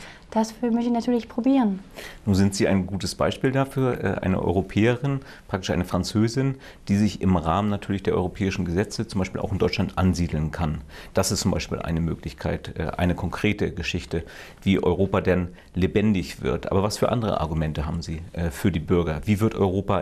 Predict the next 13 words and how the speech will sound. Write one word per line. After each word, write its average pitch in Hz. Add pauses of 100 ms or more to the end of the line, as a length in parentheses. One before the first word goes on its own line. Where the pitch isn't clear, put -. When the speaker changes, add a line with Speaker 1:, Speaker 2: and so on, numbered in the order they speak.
(100)
Speaker 2:
im 95
Alltag 92
begreifbar? 78 (180)
Was 95
macht 98
Europa 90
im 87
Alltag 85
aus? - (240)
Speaker 1:
Mhm. 226 (1300)
Genau, 262
also 196
ich, 202